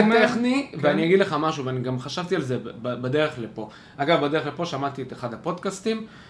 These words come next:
Speaker 2: אה, של באמת מה, מה עושים שיוצאים מאיזון,
Speaker 1: מהמם.
Speaker 2: אה, על, אנחנו דיברנו, ש-, דיברת שם על עניין הר-, הר-, הרבעים במהלך היום, כלומר, איך מתקנים באמת את היום ב-, אה,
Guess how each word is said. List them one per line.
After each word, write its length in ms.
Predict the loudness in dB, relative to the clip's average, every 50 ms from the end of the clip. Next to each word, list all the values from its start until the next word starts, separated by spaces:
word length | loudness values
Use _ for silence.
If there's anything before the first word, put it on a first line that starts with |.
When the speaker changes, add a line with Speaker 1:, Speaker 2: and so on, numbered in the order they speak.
| -20 -14 -10
Speaker 2:
אה, 60 | -8 -8 -6 -6 -6 -6 -6 -6 -8 -8 -8 -8 -8 -8 -8 -8 -8 -8 -10 -10
של 160 | -10 -6 -4 -2
באמת 300 | -2 0 0 0 0 2
מה, 180 | 2 2 2 2
מה 100 | 2 2
עושים 300 | 2 2 2 -2 -2 -2
שיוצאים 420 | -2 -4 -4 -4 -4 -6 -6 -4 -4
מאיזון, 500 | -4 -4 -4 -4 -6 -8 -8 -8 -8 -10 -14
Speaker 1:
מהמם. 220 | -14 -14 -14 -16 -18 -18 -16 -12 -8
Speaker 2:
אה, 60 | -6 -6 -4 -4 -4 -4 -4 -4 -4 -4 -4 -4 -4 -4 -6 -4 -2 -2
על, 200 | 0 0 -2 -2 -4
אנחנו 200 | -6 -8 -4 -4
דיברנו, 560 | -2 0 2 2 2 2 0 0 0 -2 -2
ש-, 120 | -4 -8 -12 -14 -14 -12
דיברת 400 | -10 -8 0 2 2 2 2 0
שם 200 | -2 0 0 0
על 180 | -2 -2 -4 -6 -6
עניין 340 | -6 -4 -2 -2 0 2 2
הר-, 140 | 2 2
הר-, 640 | 0 0 -2 -2 -2 0 -2 -2 -2 -4 -8 -6 -6 -4
הרבעים 560 | -4 -4 0 6 6 6 8 8 6 4 4
במהלך 500 | 2 4 4 2 2 2 0 0 -2 -2
היום, 240 | -2 -2 -2 -4 -6
כלומר, 220 | -6 -6 -4 -2 -4
איך 120 | -2 -2
מתקנים 500 | -2 -2 -2 -4 -6 -4 -2 -2 0 0
באמת 300 | 0 0 0 -2 -2 -4
את 140 | -6 -6 -6
היום 300 | -6 -6 -4 -4 -4 -6
ב-, 40 | -8
אה, 500 | -8 -10 -12 -14 -14 -16 -16 -14 -14